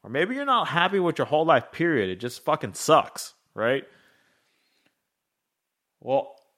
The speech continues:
I'm gonna break some hard news on you, because people like myself and the people you surround yourself with, or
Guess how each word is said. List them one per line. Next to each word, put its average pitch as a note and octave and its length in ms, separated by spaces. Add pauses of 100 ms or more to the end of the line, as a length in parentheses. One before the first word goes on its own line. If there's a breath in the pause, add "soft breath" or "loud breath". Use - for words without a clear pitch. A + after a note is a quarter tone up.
(140)
I'm D3 180
gonna F3 180
break C#3 460
some A#2 280
hard C#3 420
news B2 260
on G2+ 200
you, F#2 260 (1400)
because A2 480 (300)
people C3 320
like C#3 240
myself A#2 580 (280)
and G#2 160
the G2+ 80
people C3+ 640 (1900)
you A#2 100
surround G#2+ 500
yourself C#3 380
with, D3 180
or G#2+ 260